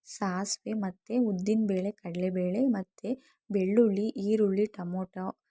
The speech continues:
ಮತ್ತೆ ಕರಿಬೇವು ಸ್ವಲ್ಪ ಹಾಕಿ ಒಗ್ಗರಣೆನ ಮಾಡಿ, ಸ್ವಲ್ಪ ಜೀರಿಗೆನೂ ಕೂಡ ಹಾಕಿದ್ದೀನಿ. ಜೀರಿಗೆನ ಮೊದಲೇನೆ ಹಾಕ್ಬಿಟ್ರೆ ಸೀದೋಗ್ಬಿಡುತ್ತೆ ಅಂಥೇಳಿ, ಆ, ಸ್ವಲ್ಪ ಒಗ್ಗರಣೆ ಎಲ್ಲ ಆದ್ಮೇಲೆ ಹಾಕಿದ್ದೀನಿ.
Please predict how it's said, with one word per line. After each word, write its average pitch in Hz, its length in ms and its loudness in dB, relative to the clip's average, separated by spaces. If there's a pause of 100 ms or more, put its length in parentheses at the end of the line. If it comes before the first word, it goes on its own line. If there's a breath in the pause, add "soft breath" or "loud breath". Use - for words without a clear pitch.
(240)
ಮತ್ತೆ 208 200 -4
ಕರಿಬೇವು 190 520 0
ಸ್ವಲ್ಪ 180 320 -8
ಹಾಕಿ 180 360 -4
ಒಗ್ಗರಣೆನ 185 600 -2
ಮಾಡಿ, 175 320 -2 (1000)
ಸ್ವಲ್ಪ 240 560 2
ಜೀರಿಗೆನೂ 208 600 2
ಕೂಡ 190 260 -4
ಹಾಕಿದ್ದೀನಿ. 185 600 0
ಜೀರಿಗೆನ 226 600 4
ಮೊದಲೇನೆ 202 520 2
ಹಾಕ್ಬಿಟ್ರೆ 196 500 -2
ಸೀದೋಗ್ಬಿಡುತ್ತೆ 196 760 2
ಅಂಥೇಳಿ, 175 400 -4 (440 loud breath)
ಆ, 254 80 -2
ಸ್ವಲ್ಪ 240 500 0 (500)
ಒಗ್ಗರಣೆ 190 560 0
ಎಲ್ಲ 180 200 0
ಆದ್ಮೇಲೆ 180 560 0
ಹಾಕಿದ್ದೀನಿ. 175 800 -2